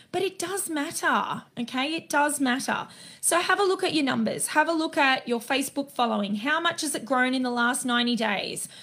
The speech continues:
Have a look at your Instagram following. How much has that grown in the last ninety days? What's working? What are your most popular posts on those channels in the last ninety days? What was so great about them? Why did people love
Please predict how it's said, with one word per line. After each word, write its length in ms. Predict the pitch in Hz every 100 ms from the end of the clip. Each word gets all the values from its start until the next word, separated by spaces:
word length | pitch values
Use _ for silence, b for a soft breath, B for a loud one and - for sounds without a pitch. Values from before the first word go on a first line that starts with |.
| B -
Have 160 | 196
a 60 | 220
look 160 | 220
at 80 | 277
your 180 | 277 294
Instagram 640 | 302 285 285 247 202 196 208
following. 440 | - - - 208
How 180 | 214 311
much 240 | 330 -
has 140 | 302 -
that 240 | 330 -
grown 180 | 277 240
in 80 | 226
the 80 |
last 320 | 214 202 202 220
ninety 240 | 202 196
days? 420 | 196 - - - B B B -
What's 420 | 233 320 - -
working? 880 | 233 269 269 320 - 233 175 170 -
What 200 | 233 294
are 40 |
your 160 | 311 285
most 340 | 277 269 -
popular 520 | - 294 294 302 262 208
posts 800 | - 269 220 175 - - - -
on 200 | 254 262
those 260 | 254 247 -
channels 520 | - 285 277 226 233
in 200 | - 240
the 80 | 233
last 380 | 233 233 247 233
ninety 340 | 226 233 320
days? 640 | 311 480 539 269 226 - - B B B B B
What 280 | 220 349 403
was 140 | 415
so 140 | 415 403
great 260 | 359 370
about 300 | 403 349 233
them? 220 | 220 190 208
Why 280 | 247 330
did 160 | 339 294
people 400 | 311 339 330 311
love 560 | 285 285 285 285 -